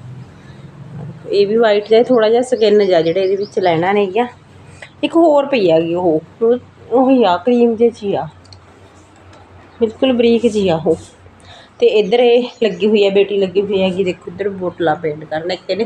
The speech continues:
ਤੋੜ ਵੀ ਲਈ, ਉਹ ਪਈ ਆ, ਇੱਕ ਇਹਨੇ ਬੋਟਲ ਤੋੜ ਵੀ ਲਈ। ਦੇਖਦੇ ਹਾਂ, ਦੂਜੀ ਬਚੂਗੀ ਕਿ ਨਾ ਬਚੂਗੀ। ਤੇ ਲਾਈਟ ਹਲੇ ਤੱਕ ਆਈ ਨਹੀਂ। ਤੇ ਇੱਧਰ ਮੇਰੇ ਕੱਪੜੇ ਸੀ ਤੈਅ ਕਰਨ ਵਾਲੇ, ਨਾਲੇ ਤਾਂ ਮੈਂ ਕਿਹਾ, "ਚਲੋ, ਮੈਂ ਕੱਪੜੇ ਤੈਅ ਕਰ ਲੈਂਦੀ ਹਾਂ।"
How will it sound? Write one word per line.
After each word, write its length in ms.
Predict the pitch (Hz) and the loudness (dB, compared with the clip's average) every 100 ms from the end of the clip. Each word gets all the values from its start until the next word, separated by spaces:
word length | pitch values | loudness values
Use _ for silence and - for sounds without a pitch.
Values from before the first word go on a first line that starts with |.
| 240 | -2
ਤੋੜ 220 | 233 135 | 0 2
ਵੀ 140 | 175 214 | 0 -4
ਲਈ, 220 | 196 214 - - - - - - - - 185 - | -2 -4 -6 -20 -20 -20 -20 -20 -20 -18 -16 -2
ਉਹ 160 | 208 | 0
ਪਈ 260 | 190 170 160 | 0 -4 -4
ਆ, 60 | 147 | -6
ਇੱਕ 160 | 190 | -4
ਇਹਨੇ 160 | 202 208 | -2 -2
ਬੋਟਲ 400 | 208 196 190 190 208 | -2 -4 -2 -2 0
ਤੋੜ 260 | 214 180 | 0 -2
ਵੀ 140 | 175 208 | -2 -2
ਲਈ। 220 | 214 214 - - - - - - - - - - - | 0 0 -2 -20 -20 -20 -20 -20 -20 -20 -20 -20 -4
ਦੇਖਦੇ 340 | 220 220 226 | -2 2 2
ਹਾਂ, 100 | 226 | 2
ਦੂਜੀ 280 | 220 214 185 | 2 0 -2
ਬਚੂਗੀ 400 | 202 208 208 202 | -2 -2 0 -2
ਕਿ 120 | 226 | 0
ਨਾ 180 | 247 214 | 0 0
ਬਚੂਗੀ। 440 | 156 160 160 160 170 - - - - - - - - - - | -2 -4 -6 -6 -6 -8 -16 -20 -20 -20 -20 -20 -20 -14 -4
ਤੇ 80 | |
ਲਾਈਟ 300 | 202 208 202 | 0 0 0
ਹਲੇ 160 | 226 220 | 2 2
ਤੱਕ 260 | 214 202 185 | 2 -2 0
ਆਈ 180 | 180 | 0
ਨਹੀਂ। 220 | 196 214 220 - - - - - | 2 2 2 -4 -18 -20 -20 -8
ਤੇ 80 | 190 | -8
ਇੱਧਰ 200 | 180 202 | -4 -2
ਮੇਰੇ 200 | 214 196 | 0 0
ਕੱਪੜੇ 380 | - - 170 175 | -2 -4 0 0
ਸੀ 100 | 208 | 0
ਤੈਅ 240 | 190 175 180 | 0 0 0
ਕਰਨ 260 | 226 214 | 0 2
ਵਾਲੇ, 240 | 196 190 220 | 2 2 0
ਨਾਲੇ 160 | 214 | 0
ਤਾਂ 140 | 180 185 | 0 0
ਮੈਂ 80 | 185 | 0
ਕਿਹਾ, 120 | 202 | 0
"ਚਲੋ, 180 | 208 202 | 0 2
ਮੈਂ 120 | 190 | 0
ਕੱਪੜੇ 320 | - - 170 | -4 -2 0
ਤੈਅ 160 | 170 180 | 0 -2
ਕਰ 200 | 226 220 | -2 0
ਲੈਂਦੀ 300 | 226 226 254 | 0 0 -2
ਹਾਂ।" 120 | 254 | -4